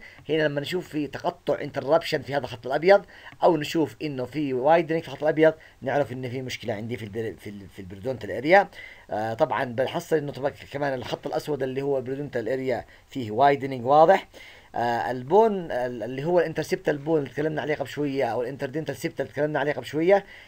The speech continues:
هذا بنحصل فيه إنه بولوس. البولوس يمكن يكون فيرتيكال أو ممكن يكون هوريزونتال. طيب، الفيرتيكال بولوس يترافق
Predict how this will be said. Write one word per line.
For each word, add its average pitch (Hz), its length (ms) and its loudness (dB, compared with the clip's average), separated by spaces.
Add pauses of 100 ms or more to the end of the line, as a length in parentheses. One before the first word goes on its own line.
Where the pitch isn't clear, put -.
(100)
هذا 135 600 6 (180)
بنحصل 120 540 -4
فيه 131 220 -10
إنه 131 140 -6
بولوس. 139 440 0 (280)
البولوس 123 520 0
يمكن 151 220 -2
يكون 147 220 -4
فيرتيكال 131 580 0 (240)
أو 131 140 0
ممكن 123 300 -8
يكون 117 440 -4
هوريزونتال. 104 560 -6 (2000)
طيب، 127 200 2 (100)
الفيرتيكال 240 600 8
بولوس 233 640 8
يترافق 170 680 8